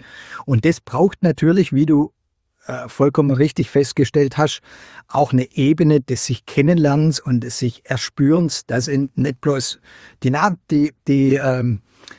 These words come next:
das sind nicht bloß die, ähm, äh, die harten Fakten, die man irgendwo sieht, sondern es ist eine bestimmte Weise, in die andere Haut zu schlüpfen, durch die anderen Augen zu gucken und so weiter.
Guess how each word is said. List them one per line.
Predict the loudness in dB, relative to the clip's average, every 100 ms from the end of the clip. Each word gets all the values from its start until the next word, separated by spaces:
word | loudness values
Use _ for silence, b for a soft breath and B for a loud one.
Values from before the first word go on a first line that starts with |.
| B
das | -6 0
sind | 0
nicht | 0 0
bloß | -2 -2
die, | -2 0 0 -2
ähm, | -4 -4 -2 -2 -2 -4 _ b b b b b _ -10
äh, | -6 -4 -4 -4 -4 -6 -10 -14 -4
die | -2 -2
harten | -6 -2 0 2 0
Fakten, | 0 -4 -2 0
die | 2 2
man | 2
irgendwo | 0 0 2 2
sieht, | 2 0 0 -8 b b b _ _ _ _ _ _ _ _ _ _
sondern | -2 2 2 2
es | -2 -6 -2
ist | -2 -4 -6
eine | -4 -2
bestimmte | -2 -2 0 0 2 0
Weise, | 0 -4 0 0 -2 B B B B B B _
in | -2 0
die | 2 0
andere | 0 0 -2 0
Haut | 0 0
zu | -2
schlüpfen, | -2 0 -2 0 -2
durch | -2 -4
die | -4
anderen | -2 -2 -2
Augen | -4 0 0
zu | 0 -2
gucken | 0 0 0
und | -2
so | -4
weiter. | -6 -10 -18